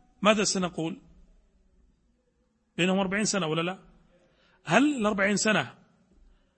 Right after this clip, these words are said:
حقها، يعني مقامها مقام "ثم" ولا مقام الفاء؟ هم؟ مقام "ثم".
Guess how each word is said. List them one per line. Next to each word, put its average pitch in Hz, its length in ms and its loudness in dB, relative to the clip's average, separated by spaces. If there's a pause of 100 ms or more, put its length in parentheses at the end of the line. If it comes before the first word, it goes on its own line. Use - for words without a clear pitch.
(180)
حقها، 175 840 -2
يعني 160 220 -4
مقامها 156 520 -2
مقام 175 320 -2
"ثم" 226 280 2
ولا 190 380 -2
مقام 190 300 -4
الفاء؟ 190 380 -10 (1300)
هم؟ 180 180 2 (1160)
مقام 196 340 2
"ثم". 175 320 0